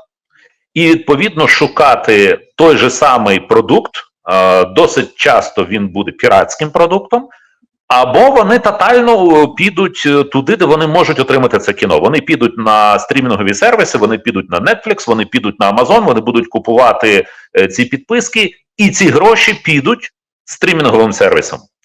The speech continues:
Але не в розвиток. Так, там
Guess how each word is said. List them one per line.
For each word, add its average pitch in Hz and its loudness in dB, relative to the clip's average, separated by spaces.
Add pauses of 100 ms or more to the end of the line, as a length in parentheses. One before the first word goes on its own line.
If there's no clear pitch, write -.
(100)
Але 131 4
не 156 0
в 131 2
розвиток. 156 0
Так, 196 -2
там 151 -2